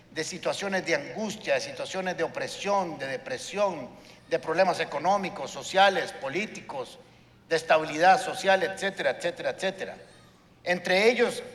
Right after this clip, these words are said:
tenemos a Amgar, tenemos a Débora,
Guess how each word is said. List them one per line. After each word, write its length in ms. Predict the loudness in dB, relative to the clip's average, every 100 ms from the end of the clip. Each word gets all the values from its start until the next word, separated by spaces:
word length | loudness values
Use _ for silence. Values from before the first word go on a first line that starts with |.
| -18 -6
tenemos 380 | 0 0 0 -2
a 20 |
Amgar, 840 | -2 6 8 8 4 -4 -12 -16 -20 -20 _
tenemos 460 | -4 -2 0 -2 -4 -2
a 160 | 2
Débora, 840 | 4 2 6 6 6 0 -10 -16